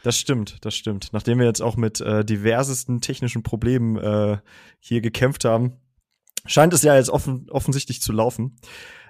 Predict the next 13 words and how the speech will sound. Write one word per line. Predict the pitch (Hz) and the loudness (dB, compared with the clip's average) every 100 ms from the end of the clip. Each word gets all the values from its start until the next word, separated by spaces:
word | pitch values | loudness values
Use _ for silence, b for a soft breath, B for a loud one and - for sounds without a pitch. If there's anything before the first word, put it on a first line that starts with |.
| _ | _
Ähm, | 120 117 117 117 120 117 123 | 4 6 6 6 4 2 0
ja, | 123 147 | 2 6
Jungs, | 175 185 - 120 | 6 6 2 -6
wie, | 123 - | -12 -12
wie | 131 127 | -12 -2
geht's | 147 - - | 0 0 -4
euch? | 110 98 95 - - | -2 -2 -2 -8 -4
Äh, | 110 110 | 0 0
Merten, | 113 120 139 156 143 143 123 | 0 0 2 0 -2 -2 -6
du | 127 | -10
vielleicht | 143 131 127 127 | -6 0 0 0
vorab, | - - 120 - - - - | -8 -4 -2 -2 2 2 2
ähm, | 120 120 117 117 110 | 2 2 2 -2 -4